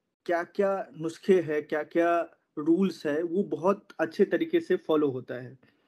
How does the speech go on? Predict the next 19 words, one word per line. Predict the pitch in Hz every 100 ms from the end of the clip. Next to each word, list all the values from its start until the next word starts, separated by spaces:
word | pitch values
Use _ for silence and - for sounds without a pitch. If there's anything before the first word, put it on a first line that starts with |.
| _ _ _ _ _ _ _ -
तो, | 180 196 208 214 214 220 _
अ, | 165 156 160 160 _ _ _ _ _
मुझे, | 165 156 156 190 208 208 - _ _ _ _ _ _ _
मैं | 143 151 165
ये | 170
कह | 196 196
सकता | 196 - 190
हूँ | 185 220
कि | - 208 247 285 - _ _ _ _ 170
यहाँ | 151 170 190
पे | 196 202
पढ़ाई | 214 - 147 156 170
जो | 165 180 196 185
पिछले | - 165 175 175
दो | 160 196
महीना | 185 170 175
में | 175 165
हुआ | 156 165 160
है, | 135 131